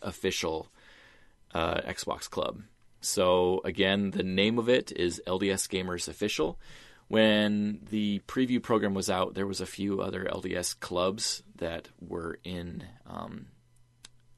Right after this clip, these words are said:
in the, in the club. If you were searching for L D S or Mormon,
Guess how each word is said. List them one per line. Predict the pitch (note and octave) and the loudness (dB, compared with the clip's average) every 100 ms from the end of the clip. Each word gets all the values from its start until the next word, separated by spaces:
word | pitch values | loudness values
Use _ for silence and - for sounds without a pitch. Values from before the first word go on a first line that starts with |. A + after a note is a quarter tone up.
| _ _ - | _ _ -10
in | F2+ | -8
the, | D#2+ | -8
in | - F2 | -8 -8
the | E2 | -8
club. | E2 F2+ E2 - | -6 -4 -4 -4
If | F2+ | -8
you | F#2+ | -4
were | F2+ E2 | -2 -2
searching | - E2+ - - | -2 -4 -6 -10
for | - D#2+ | -6 -4
L | E2 | -4
D | E2+ E2+ | -2 0
S | E2 E2+ | 0 -2
or | E2 | -6
Mormon, | F2 E2+ E2+ E2+ | -6 -6 -6 -8